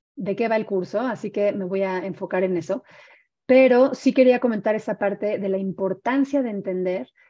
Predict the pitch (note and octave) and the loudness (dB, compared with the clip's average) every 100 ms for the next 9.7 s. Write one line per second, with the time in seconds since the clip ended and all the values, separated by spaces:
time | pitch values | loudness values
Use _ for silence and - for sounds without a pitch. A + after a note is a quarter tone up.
0 | _ - G3+ G3+ G3 A3+ G3+ A3 A3 A3+ | _ -2 2 2 -2 -6 -4 -2 -2 -2
1 | G#3 F#3+ G3+ F#3+ B3+ C4+ C4+ A3 - G3 | -4 -2 -2 0 4 4 2 -4 -4 -2
2 | F#3+ A#3 C#4+ G#3+ A3+ B3+ C#4+ C4 A3 A3 | -2 -6 -6 -4 -2 -2 -2 -2 -2 -4
3 | A3 G3 G#3 D4+ E4 G3 G#3 G#3+ G#3+ A#3 | -6 -4 -6 -6 -8 -4 -2 -2 -2 -2
4 | A3 G#3+ F#3+ A3 G#3+ G3+ G#3 F#3+ G3+ F#3+ | 0 -2 -2 0 2 0 -2 -6 -4 -6
5 | G3+ F#3 F3+ A3 - _ - - G#3+ A#3+ | -6 -4 -2 -2 -8 _ -20 -4 0 0
6 | - C4+ A#3 A3 A3 A3 A#3+ C4+ - G3+ | 2 2 2 -2 -2 -2 -4 -4 -4 -4
7 | F#3+ F#3 F3+ E3+ E3 _ _ _ _ _ | -2 -2 -2 -2 -6 _ _ _ _ _
8 | _ - G#3+ F#3+ F#3+ - B3 C4 A#3 G3 | _ -8 0 0 0 0 2 4 2 -2
9 | - F#3+ G3 E3+ D#3 - _ | -4 -4 -4 -6 -8 -12 _